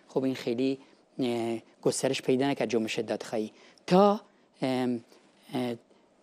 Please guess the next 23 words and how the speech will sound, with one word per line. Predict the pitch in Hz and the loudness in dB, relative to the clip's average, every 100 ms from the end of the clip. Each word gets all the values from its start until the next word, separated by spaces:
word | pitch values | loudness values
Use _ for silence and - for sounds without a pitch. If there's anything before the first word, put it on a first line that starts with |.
| _ _ | _ _
دادگاه | 139 120 160 147 | 0 2 4 4
دشخیم | 143 - 151 - | 4 0 0 0
حمید | 131 120 | 0 2
نوری | 120 123 127 | 0 0 0
که | 156 | 0
شروع | - 135 127 | 2 2 2
شد، | - 123 | 0 0
اونجا | 117 127 | 0 0
باز | 123 113 | 0 -2
یک | 117 - | -4 -4
نقطه | 113 - | -6 -4
عطفی | 110 135 - 151 | -4 -2 0 2
بود. | 151 143 - - - - | 2 0 -6 -20 -16 0
علاوه | 175 170 139 | 4 4 4
بر | 139 | 2
این، | 131 | 0
در | 123 | 0
همین | 113 139 160 156 - - _ 151 123 | -2 -2 -2 -2 -8 -20 _ -2 0
دو | 139 | 2
هفتهٔ | 135 131 - 143 | 0 0 0 0
اخیر، | 143 - 135 123 | 0 -2 -2 0
یعنی | 120 117 | 0 0
روز | 131 127 | -2 0